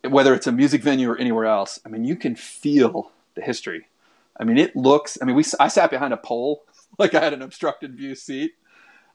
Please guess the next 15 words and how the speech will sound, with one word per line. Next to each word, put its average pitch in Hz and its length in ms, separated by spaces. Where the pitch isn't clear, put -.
um, 120 440
down 139 220
in, 131 300
near 143 160
the 131 80
front. 135 340
Um, 117 400
and 131 160
it, 160 180
it, 151 160
you 175 140
can 139 160
feel 151 480
the 120 80
history. 147 440